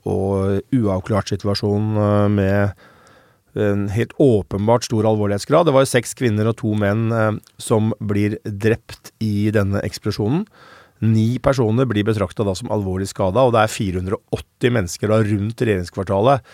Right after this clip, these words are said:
eh, når denne bomben da utløses. Eh,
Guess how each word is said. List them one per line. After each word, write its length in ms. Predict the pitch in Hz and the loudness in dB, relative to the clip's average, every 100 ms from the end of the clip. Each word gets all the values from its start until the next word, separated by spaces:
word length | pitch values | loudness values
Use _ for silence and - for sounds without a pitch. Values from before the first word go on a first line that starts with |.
| - - - _ - | -20 -20 -20 _ -2
eh, 300 | 107 104 104 | 2 4 2
når 300 | 101 110 107 | 0 2 2
denne 220 | 101 104 | 2 0
bomben 380 | 98 87 90 98 | -2 -2 -2 -2
da 260 | 90 92 87 - _ - | -2 -2 -4 -10 _ -10
utløses. 800 | 101 - 104 95 - 117 - 113 | -10 -8 -6 -6 -4 -4 -4 -2
Eh, 580 | 107 104 104 101 101 | 0 0 0 0 0